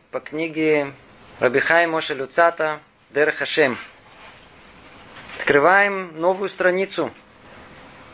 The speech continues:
Давайте сделаем маленькое вступление к тому, о чём мы собираемся тут говорить. Человек,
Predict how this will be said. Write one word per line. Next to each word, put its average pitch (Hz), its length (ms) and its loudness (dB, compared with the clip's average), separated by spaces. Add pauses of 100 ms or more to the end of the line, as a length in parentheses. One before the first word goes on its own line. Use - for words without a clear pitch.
(680)
Давайте 170 360 2
сделаем 160 400 -2
маленькое 156 480 0
вступление 160 600 4
к 113 160 -14
тому, 160 320 4
о 156 80 6
чём - 180 0
мы 151 80 -2
собираемся 135 500 0
тут 117 160 -10
говорить. 117 540 -4 (2250)
Человек, 240 540 6